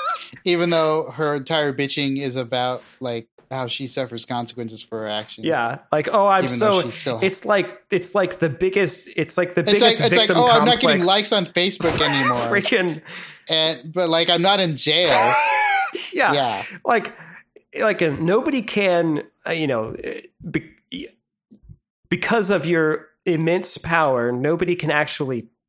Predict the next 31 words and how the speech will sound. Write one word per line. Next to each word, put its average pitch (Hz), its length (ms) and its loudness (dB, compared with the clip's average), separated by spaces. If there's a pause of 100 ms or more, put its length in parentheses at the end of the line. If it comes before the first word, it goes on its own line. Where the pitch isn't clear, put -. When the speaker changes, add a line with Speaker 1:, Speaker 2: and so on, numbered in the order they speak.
Speaker 2:
punish 180 560 0
you, 101 380 -10
really. 104 580 -10 (600)
So, 139 320 -2
like, 110 460 -4 (1120)
uh, 131 220 -2
I 127 140 2
guess 151 680 -4
you 143 140 -4
just 165 300 -4
get 165 140 2
away 151 260 2
with 156 180 -2
it - 140 -4
and 127 200 -4
walk 143 220 0
away. 147 320 0
Like, 107 260 -6
"Oh, 240 140 4
I 233 100 2
tortured 233 400 -4
a, 208 160 2
I 175 100 2
mind 175 420 0
tortured 160 400 -4
a 139 60 -6
town 156 460 0
full 143 220 -4
of 127 140 -10
people 147 440 -4
for, 117 280 -8